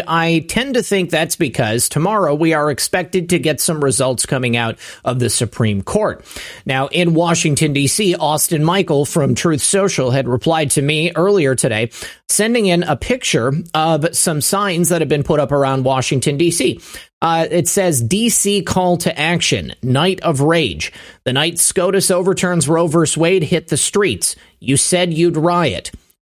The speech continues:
To our oppressors, if abortions aren't safe, you're not either."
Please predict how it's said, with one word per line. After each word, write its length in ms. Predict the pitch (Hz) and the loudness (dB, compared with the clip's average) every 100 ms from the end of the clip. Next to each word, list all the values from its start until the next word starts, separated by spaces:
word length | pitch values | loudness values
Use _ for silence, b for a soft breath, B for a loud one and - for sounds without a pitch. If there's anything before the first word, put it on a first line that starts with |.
| - | -8
To 200 | - 208 | 0 2
our 220 | 160 180 | 2 0
oppressors, 760 | 175 170 - 226 196 156 139 127 | 0 -2 0 0 0 2 2 0
if 220 | 160 143 | 0 0
abortions 580 | 139 170 208 - 190 175 | 0 2 2 2 0 2
aren't 300 | 170 160 135 | 2 0 0
safe, 400 | - 127 123 127 | 0 0 -2 -2
you're 320 | 127 156 165 | 0 2 2
not 320 | 151 143 139 - | 0 0 -2 0
either." 460 | 143 117 101 85 | 0 0 -2 -8